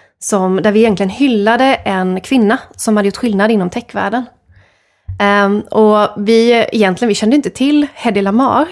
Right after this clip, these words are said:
som det faktiskt landade på sen, från början. Utan vi googlade,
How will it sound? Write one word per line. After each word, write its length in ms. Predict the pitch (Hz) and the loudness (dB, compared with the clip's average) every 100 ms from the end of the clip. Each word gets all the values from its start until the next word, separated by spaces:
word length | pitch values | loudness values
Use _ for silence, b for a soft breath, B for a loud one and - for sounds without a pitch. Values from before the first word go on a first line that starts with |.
| - | -6
som 200 | - 220 | -2 -2
det 60 | |
faktiskt 420 | 202 190 - 180 202 | -2 -8 -6 -8 -4
landade 340 | 196 170 196 | -4 -4 -6
på 140 | 254 | -8
sen, 280 | 277 - 233 - b b | -6 -4 -4 -6 b b
från 180 | - 214 | -2 0
början. 480 | 214 233 208 226 269 B B B B | 2 0 0 0 -2 B B B B
Utan 280 | 220 240 220 | -2 2 2
vi 160 | 202 | 2
googlade, 460 | 233 311 190 226 | 2 -2 -2 -2